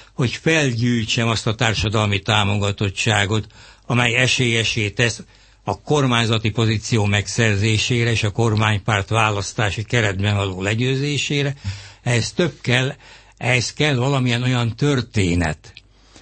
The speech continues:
vagy éppen valami fajta olyan történet hiány, mint ugye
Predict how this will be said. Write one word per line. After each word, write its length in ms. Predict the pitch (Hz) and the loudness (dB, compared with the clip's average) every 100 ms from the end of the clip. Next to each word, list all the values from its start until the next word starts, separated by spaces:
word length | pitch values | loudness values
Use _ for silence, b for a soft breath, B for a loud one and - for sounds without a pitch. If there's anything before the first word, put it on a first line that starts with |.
| B B B | B B B
vagy 320 | 113 113 98 - | 2 2 0 -2
éppen 680 | 139 131 117 - 117 104 | 0 0 -2 -4 -2 -2
valami 400 | 95 135 120 120 | -2 -2 0 -2
fajta 540 | 98 127 120 113 127 127 | -2 -2 -2 -2 -4 -2
olyan 340 | 139 123 113 | 0 0 0
történet 580 | 135 127 113 120 113 110 | 0 -2 -2 -2 0 -2
hiány, 300 | 131 120 110 | 0 2 2
mint 200 | 107 101 | 0 0
ugye 320 | 104 104 - | -2 -2 -4